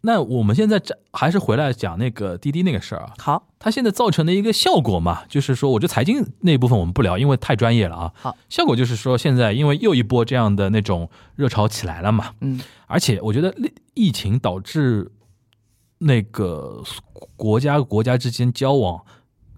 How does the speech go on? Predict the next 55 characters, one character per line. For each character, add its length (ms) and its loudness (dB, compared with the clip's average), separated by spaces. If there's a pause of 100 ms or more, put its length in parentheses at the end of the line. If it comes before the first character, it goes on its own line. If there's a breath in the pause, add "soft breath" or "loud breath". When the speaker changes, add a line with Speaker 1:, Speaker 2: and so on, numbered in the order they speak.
(140)
Speaker 1:
物 120 4
理 140 2
上 160 2
被 80 2
断 260 2
绝 160 2
之 160 -6
后， 180 2
的 200 -2
确 220 0
人 360 0
与 100 4
人 280 -2
之 160 -2
间 240 0
的 100 4
那 140 2
种 180 -4
隔 200 -2
阂 180 0
也 40 -2
在 140 -6
增 240 0
大。 260 -2 (200 soft breath)
Speaker 2:
嗯。 260 -4 (240)
Speaker 1:
对 80 2
吧？ 340 2
Speaker 2:
嗯。 140 -4
Speaker 1:
因 140 2
为， 40 0
而 160 0
且 240 2
现 140 2
在 80 4
因 120 2
为 100 2
疫 100 -4
情 180 0
的 80 2
反 200 -4
复 120 -6
啊 120 0
之 120 -8
后， 240 -6 (240 loud breath)
好 140 -2
像 240 -2 (760 loud breath)
各 180 2
方 160 4
对 120 0
各 160 2
方 160 4
之 140 0
间 220 2
都 140 0
很 200 2